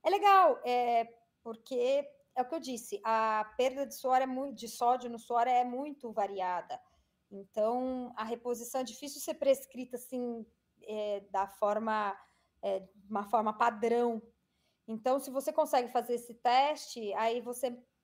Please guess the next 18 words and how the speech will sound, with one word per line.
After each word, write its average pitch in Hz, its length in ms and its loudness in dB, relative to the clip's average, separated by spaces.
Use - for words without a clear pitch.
repõe 247 520 0
exatamente 247 600 0
o 262 40 -12
que - 80 -18
você 247 260 -6
perde, 233 680 0
é, 214 200 2
por 262 240 -2
hora. 226 460 6
É 214 100 -6
muito 214 360 -10
melhor. 226 400 -2
Então, 247 120 -16
quem 240 140 -10
consegue 226 400 -6
fazer 214 240 -10
o 208 40 -10
teste, 220 680 -6